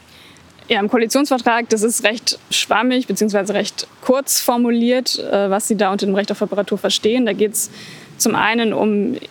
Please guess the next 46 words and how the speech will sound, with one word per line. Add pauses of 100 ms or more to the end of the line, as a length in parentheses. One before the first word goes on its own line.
(100)
ja,
die
Sicherstellung
des
Software-Updates
für
einen
angemessenen
und,
und, (100)
ja, (480)
festgelegten
Zeitraum
zur
Verfügung
gestellt
werden
müssen
für
Produkte.
Das
ist
ein
ganz
wichtiger
Aspekt, (560)
äh,
den
wir
ja
auch
fordern,
aber
eben
nur
einer
von
sehr
vielen
des
Recht
auf
Reparaturs. (480)
Und (300)
genau,
wir